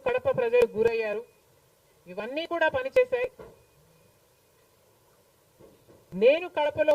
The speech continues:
గెలవకపోవడానికి కారణం టైమ్ అనే నేను అనుకుంటున్నాను.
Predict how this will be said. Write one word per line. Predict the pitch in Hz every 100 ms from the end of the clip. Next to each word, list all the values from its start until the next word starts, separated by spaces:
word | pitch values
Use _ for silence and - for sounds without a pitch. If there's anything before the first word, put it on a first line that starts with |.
| 226
గెలవకపోవడానికి | 226 269 294 294 - 254 262 277 277 269 269 226 175 _ _ - - _ _ _ _ _ _ _ _
కారణం | 226 262 277 285 285 _ _ - - - _ _ _ _ _ _ 240
టైమ్ | 226 285 269 - - - _ _ 202
అనే | 247 247
నేను | 226 208
అనుకుంటున్నాను. | 208 214 208 190 190